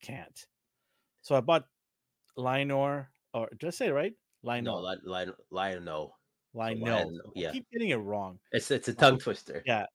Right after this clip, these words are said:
Speaker 1: I got him and Mum-, is it Mumra? Yeah,
Speaker 2: Yeah.
Speaker 1: Mumra. I got him and
Speaker 2: Are you,
Speaker 1: Tiger.
Speaker 2: are you getting, uh, Panthera?
Speaker 1: I'm,
Speaker 2: Or so
Speaker 1: I'm, I'm kinda
Speaker 2: Picking
Speaker 1: deciding.
Speaker 2: and choosing?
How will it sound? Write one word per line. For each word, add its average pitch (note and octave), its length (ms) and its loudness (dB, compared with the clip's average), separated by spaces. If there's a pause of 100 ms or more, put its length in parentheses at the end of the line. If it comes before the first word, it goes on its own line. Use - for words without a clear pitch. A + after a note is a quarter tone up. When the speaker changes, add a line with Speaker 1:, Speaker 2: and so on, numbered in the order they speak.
Speaker 1:
I B2+ 60 -10
got C3+ 220 -2
him C3 220 -4
and A#2+ 160 -6
Mum-, A#2+ 360 -4
is A#2+ 100 -4
it A2+ 80 -2
Mumra? E3+ 520 0
Yeah, G#2 220 -4
Speaker 2:
Yeah. F2 100 -8
Speaker 1:
Mumra. G#2+ 340 -8 (840)
I A2 160 -6
got A#2+ 240 0
him B2+ 460 -2
and A2 800 -2 (840)
Speaker 2:
Are D#3+ 60 -2
you, F3 40 -2
Speaker 1:
Tiger. G3 100 -10 (340)
Speaker 2:
are A2 60 -4
you F#2 60 -2
getting, F#2 300 -2 (260)
uh, E2 240 0 (1160)
Panthera? G2 400 -8 (1400)
Speaker 1:
I'm, A#2+ 140 -2
Speaker 2:
Or - 80 -8
so C#3 140 -10
Speaker 1:
I'm, - 40 -18 (360)
I'm B2+ 240 -6 (220)
kinda D#3+ 320 0 (840)
Speaker 2:
Picking A2 260 2
Speaker 1:
deciding. - 0 -
Speaker 2:
and F#2+ 100 -6
choosing? G#2 400 -6